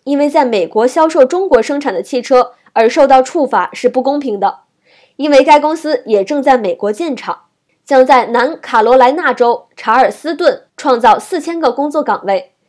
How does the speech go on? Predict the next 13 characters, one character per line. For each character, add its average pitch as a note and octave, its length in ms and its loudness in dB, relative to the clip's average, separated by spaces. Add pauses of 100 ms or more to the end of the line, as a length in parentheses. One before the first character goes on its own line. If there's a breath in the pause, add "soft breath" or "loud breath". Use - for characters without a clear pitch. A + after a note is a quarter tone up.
(320)
生 C4+ 200 -2
产 C4 140 -2
的 G#3 100 0
汽 B3+ 200 -4
车 C4+ 360 0
将 D4 140 -2
有 A#3+ 160 4
一 G#3 180 -4
半 E4+ 340 -4 (100)
用 A3 200 -2
于 G3 120 0
出 A3+ 200 -4
口。 - 300 -4